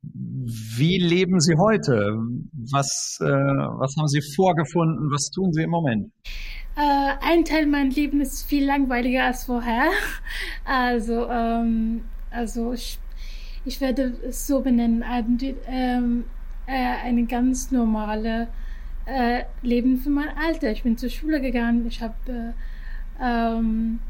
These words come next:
Speaker 2: ich hab auch mein, die mittlere Reife auch ähm, absolviert und, äh, äh, ich strebe na-, äh, jetzt nach dem,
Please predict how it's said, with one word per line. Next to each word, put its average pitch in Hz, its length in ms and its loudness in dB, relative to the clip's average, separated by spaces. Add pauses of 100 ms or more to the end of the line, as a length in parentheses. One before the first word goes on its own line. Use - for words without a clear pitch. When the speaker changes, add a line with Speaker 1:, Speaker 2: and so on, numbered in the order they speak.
(100)
Speaker 2:
ich - 140 -8
hab 233 100 0
auch 233 180 -4
mein, 233 580 4 (840)
die 269 100 6
mittlere 240 520 2
Reife 269 300 0
auch 240 220 -2 (1080)
ähm, 240 600 2
absolviert 226 920 -2
und, 220 280 -4 (180)
äh, 247 280 -4 (280)
äh, 233 280 0
ich 233 80 -6
strebe 226 280 0
na-, 233 260 0
äh, 226 160 -4
jetzt 226 300 -2
nach 214 180 -2
dem, 233 340 0